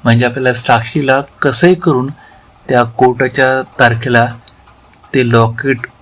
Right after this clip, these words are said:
गळ्यामध्ये घालून यायलाच पाहिजे, असं काहीतरी करावं लागेल. अर्जुन म्हणतो, "हरकत नाही, आपण काहीतरी जमवू, मला थोडा विचार करू दे, पण ही केस आपण जिंकणार आहोत आणि मी मधुबाळ निर्दोष सिद्ध करणारच आहे.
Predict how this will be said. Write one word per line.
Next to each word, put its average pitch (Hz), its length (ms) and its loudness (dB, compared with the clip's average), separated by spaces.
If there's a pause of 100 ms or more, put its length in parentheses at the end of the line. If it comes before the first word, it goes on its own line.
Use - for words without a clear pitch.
गळ्यामध्ये 117 360 2
घालून 117 360 0 (300)
यायलाच 113 400 2
पाहिजे, 117 300 0
असं 117 180 -2
काहीतरी 113 200 0
करावं 113 340 -2
लागेल. 110 240 -8 (840)
अर्जुन 117 280 2
म्हणतो, 113 260 0
"हरकत 113 340 0 (100)
नाही, 117 160 -2
आपण 117 180 -4
काहीतरी 117 360 0
जमवू, 123 380 0 (1700)
मला 117 140 2
थोडा 120 180 2
विचार 110 380 -2
करू 107 160 -10
दे, - 140 -20 (220)
पण 117 100 0
ही 117 220 2
केस 123 280 -2
आपण 135 360 0
जिंकणार 127 360 0
आहोत 131 260 0 (580)
आणि 107 140 2
मी 117 460 0
मधुबाळ 117 360 2
निर्दोष 113 400 0
सिद्ध 113 300 0
करणारच 113 540 0
आहे. - 220 -4